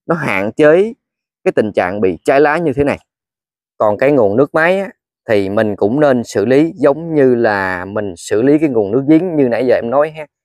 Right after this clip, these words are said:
cũng xử lý như vậy. Thì nói về góc độ á, là cái nguồn nước máy á, nó dễ chịu hơn là cái nguồn nước giếng nha. Cái nguồn nước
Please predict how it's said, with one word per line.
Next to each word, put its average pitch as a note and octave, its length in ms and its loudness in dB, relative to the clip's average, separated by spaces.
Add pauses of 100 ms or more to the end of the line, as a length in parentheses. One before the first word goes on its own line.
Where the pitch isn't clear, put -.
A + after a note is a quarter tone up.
(220)
cũng A2 160 0
xử C#3 160 2
lý C#3+ 120 4
như C#3+ 160 2
vậy. F#2 220 0 (960)
Thì G#2 60 -6
nói A#2+ 180 2
về C#3+ 140 4
góc C3+ 200 0
độ G2+ 320 4
á, C#3+ 140 2
là G#2+ 280 0
cái C#3 160 -2
nguồn B2+ 280 0
nước D3+ 220 -2
máy F3+ 260 2
á, F#3+ 100 -2
nó F3+ 200 -6 (100)
dễ A2 300 4
chịu G#2+ 300 -2
hơn C3+ 320 0
là A2+ 140 -2
cái B2 160 -6
nguồn A2 300 -2
nước C#3 180 0
giếng E3 180 4
nha. F3 100 -2 (1200)
Cái D#3+ 100 2
nguồn A2 280 2
nước D#3+ 140 2